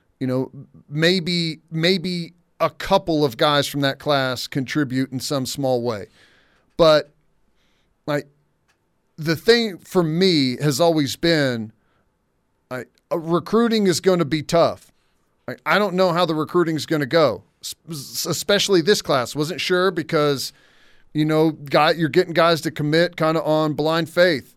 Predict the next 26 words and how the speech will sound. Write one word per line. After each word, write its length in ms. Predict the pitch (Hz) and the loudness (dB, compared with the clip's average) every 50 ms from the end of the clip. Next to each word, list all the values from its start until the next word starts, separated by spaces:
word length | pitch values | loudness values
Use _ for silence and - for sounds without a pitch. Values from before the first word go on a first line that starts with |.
| _ | _
and 140 | - 143 139 | -4 -4 -4
trust 540 | - 165 170 175 165 139 120 - - - - _ - | 0 0 2 2 2 0 -2 -6 -12 -14 -18 _ -8
and, 500 | 139 139 139 139 135 131 127 120 107 - - _ _ _ _ _ _ _ _ _ _ | -6 -4 -2 -2 -2 -4 -4 -6 -8 -10 -14 _ _ _ _ _ _ _ _ _ _
and, 580 | - 139 139 135 131 131 127 123 123 120 120 - - | -4 -2 -2 0 -2 -2 -2 -2 -2 -4 -4 -4 -4
you 120 | 147 139 | -2 -2
know, 80 | 135 127 | -2 0
belief 420 | 117 135 143 156 165 170 160 - | 0 0 0 2 2 0 0 0
in, 160 | 165 156 151 143 | -2 -4 -4 -2
in 140 | 156 156 151 | -2 0 0
the 80 | 143 | 0
relationship 680 | 131 135 143 139 151 170 156 - 151 143 - 165 156 - | 0 0 0 0 0 0 -2 -4 -6 -6 -6 -6 -6 -6
that 120 | 143 - | -8 -8
you've 200 | 147 143 123 110 | -8 -8 -6 -2
built 220 | 117 170 196 - 110 | 0 0 0 0 0
with 160 | 139 127 127 | -2 -4 -4
them. 280 | - 127 123 120 120 - _ _ _ _ _ _ _ _ _ _ _ _ _ - | -4 -6 -6 -8 -10 -12 _ _ _ _ _ _ _ _ _ _ _ _ _ 2
But, 380 | 165 156 151 143 139 135 - _ | 4 6 6 6 4 0 -4 _
you 80 | - 151 | -6 -2
know, 260 | 143 143 139 135 - - | -2 0 -2 -2 -4 -2
if, 500 | 151 151 147 143 143 135 - - - _ _ _ _ _ _ _ _ _ _ _ _ _ _ _ _ _ _ | 0 2 4 4 2 0 -4 -8 -18 _ _ _ _ _ _ _ _ _ _ _ _ _ _ _ _ _ _
if, 320 | - 143 143 127 - - - _ _ - | -8 -6 -6 -6 -8 -12 -20 _ _ -6
if 140 | - 156 - | -6 -6 -4
things 420 | - - 190 185 185 175 143 123 | -2 0 2 2 2 0 -2 0
don't 220 | 135 180 170 - - | 0 0 0 0 0
hold 300 | 135 175 180 165 135 160 | 0 0 0 0 0 0
up 280 | 160 160 156 151 - | 0 2 0 0 -4